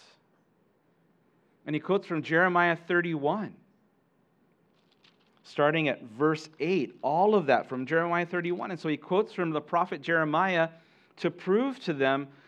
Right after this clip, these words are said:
"Please understand, guys, listen, this isn't, even though this is, seems new to you, this is what God wanted all along.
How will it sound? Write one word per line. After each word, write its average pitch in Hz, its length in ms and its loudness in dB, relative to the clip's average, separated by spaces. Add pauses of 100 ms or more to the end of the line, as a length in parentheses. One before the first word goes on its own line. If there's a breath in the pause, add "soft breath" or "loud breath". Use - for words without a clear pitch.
(160 soft breath)
"Please 233 260 -2
understand, 196 640 -4
guys, 170 240 0
listen, 185 360 -4
this 233 220 -2
isn't, 233 320 -4 (340 soft breath)
even 233 260 -2
though 220 180 6
this 175 400 -4
is, 165 200 -8 (340)
seems 170 380 -4
new 190 400 -2
to - 120 -8
you, 151 180 -2
this 196 220 -2
is 233 120 -10
what 190 160 -2
God 165 260 6
wanted 180 380 -2
all 175 180 4
along. 185 580 -4